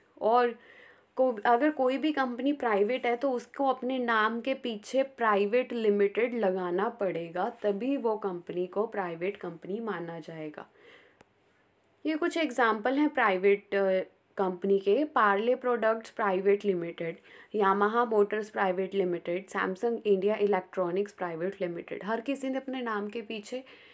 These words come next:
प्राइवेट लिमिटेड लगा रखे हैं, जो डिपिक्ट करता है, जो बताता है कि हमारी कंपनी एक प्राइवेट कंपनी है। नेक्स्ट आते हैं पब्लिक कंपनी के ऊपर। प्राइवेट में तो क्या था, ईजीली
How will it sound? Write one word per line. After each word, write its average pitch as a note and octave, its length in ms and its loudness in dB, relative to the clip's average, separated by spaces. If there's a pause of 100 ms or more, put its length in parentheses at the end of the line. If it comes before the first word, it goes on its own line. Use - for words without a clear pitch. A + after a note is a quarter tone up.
(240)
प्राइवेट A3 420 0
लिमिटेड A3+ 440 0
लगा F3+ 300 0
रखे F3+ 200 -4
हैं, A#3+ 80 0
जो A3 180 0
डिपिक्ट G#3 420 -2
करता F#3 340 -2
है, F#3+ 280 -2 (260)
जो A#3 100 4
बताता G#3+ 560 2
है A#3 220 2
कि C4 360 -6 (340)
हमारी G3 380 2
कंपनी G3 400 -2
एक A#3+ 140 -6
प्राइवेट F3 360 0
कंपनी E3 440 -8
है। D#3+ 80 -12 (440)
नेक्स्ट C#4+ 280 -2
आते B3+ 240 0
हैं C#4+ 140 0
पब्लिक A#3 340 -2
कंपनी A3+ 380 -4
के A#3 120 -4
ऊपर। A#3+ 220 -8 (720)
प्राइवेट C4+ 420 2
में D#4+ 160 4
तो E4 100 -2
क्या D4 240 2
था, D4+ 340 2
ईजीली C4+ 600 0